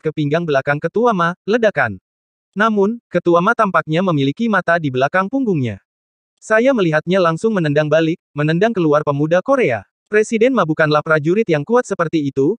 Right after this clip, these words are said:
bahkan bukan master kelas tiga. Dia hanya berlatih beberapa pukulan dan tendangan sederhana agar tetap fit. Namun,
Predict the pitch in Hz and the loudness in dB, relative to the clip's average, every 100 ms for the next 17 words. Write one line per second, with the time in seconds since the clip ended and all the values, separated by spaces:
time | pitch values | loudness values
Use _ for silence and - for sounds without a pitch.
0 | _ 147 151 214 220 190 185 170 147 156 | _ 0 2 0 0 0 0 0 0 -2
1 | 156 202 233 220 147 110 - _ _ _ | 0 -2 0 -2 -2 -4 -6 _ _ _
2 | _ - 185 220 233 196 190 156 147 226 | _ -8 0 0 2 0 0 2 0 0
3 | 226 151 139 147 220 175 156 156 202 147 | -2 0 2 0 -2 -2 0 0 2 -2
4 | 147 147 175 226 214 160 143 165 156 143 | 0 0 0 -2 -2 -4 -2 -2 -4 -2
5 | 160 233 247 240 - 135 - _ _ 202 | -2 -2 -2 -2 -2 -6 -8 _ _ -2
6 | 226 202 202 | 2 2 0